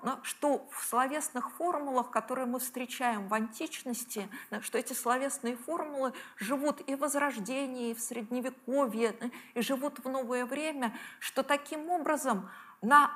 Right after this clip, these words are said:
уровне того, как мы говорим, пишем, мыслим, да, эта связь не прерывается. Конечно, работа Курциуса имела гигантское значение.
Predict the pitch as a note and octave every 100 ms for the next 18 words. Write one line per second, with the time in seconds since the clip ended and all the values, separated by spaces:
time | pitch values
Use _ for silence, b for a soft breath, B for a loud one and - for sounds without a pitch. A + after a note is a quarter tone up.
0 | - - - D#4+ E4+ D4 D4 D4 C#4 C#4
1 | B3+ A#3+ A3+ G#3+ G3+ F3+ G#3+ A3+ C4 C4+
2 | F#3+ F#3+ A#3 A#3+ - F#3+ F3+ A3+ C4+ -
3 | G3 D#3+ - - B3 B B C4 - B3+
4 | - C4+ C4+ A#3 A3+ G#3+ G#3 F#3+ D3 -
5 | - - - _ B B B B B C#4+
6 | E4+ F4 D#4 C#4 C4 C#4+ - - E4+ E4+
7 | C#4 C4 C4 B3 C4+ C4+ A#3 B3+ G#3 B3+
8 | G#3 - F3 D3+ - G3 G3+ - F4+ D#4
9 | C#4+